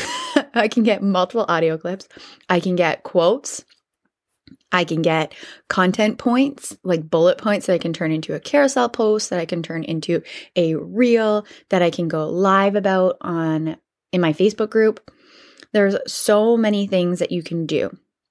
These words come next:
You can also take, or I also take my podcast episodes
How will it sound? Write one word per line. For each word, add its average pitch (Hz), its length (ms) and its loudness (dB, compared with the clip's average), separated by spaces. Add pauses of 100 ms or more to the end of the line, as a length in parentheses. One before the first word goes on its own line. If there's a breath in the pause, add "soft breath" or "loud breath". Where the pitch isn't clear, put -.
(500 loud breath)
You 214 140 2
can 214 240 0
also 214 640 2
take, 240 480 0
or 170 180 0
I 160 520 2
also 175 340 2
take 156 400 0 (640 loud breath)
my 156 340 0
podcast 285 520 0
episodes 175 600 0